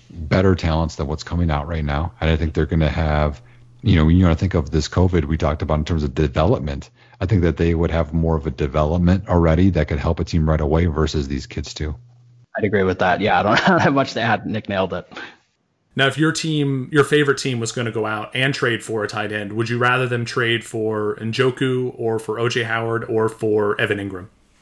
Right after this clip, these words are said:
Speaker 2: Ingram for me. I'm a, I'm a bigger fan of him than the other two. If, if we're talking about a receiving tight end and we're talking more fantasy specific, but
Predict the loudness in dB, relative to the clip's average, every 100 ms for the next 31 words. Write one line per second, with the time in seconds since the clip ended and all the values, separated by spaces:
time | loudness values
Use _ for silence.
0 | _ 2 4 4 0 -2 -2 0 0 -2
1 | -8 _ -2 0 2 0 -2 -6 -6 -6
2 | -6 -4 -4 -4 -4 -4 -4 -4 -6 -8
3 | -12 _ _ 0 4 4 4 2 4 2
4 | 2 0 0 0 0 -2 -2 -2 -2 -4
5 | -4 -2 -2 -2 -2 -2 -2 0 -2 -2
6 | -2 0 0 0 0 0 -2 -4 -6 -4
7 | -2 -2 -2 -4 -4 -4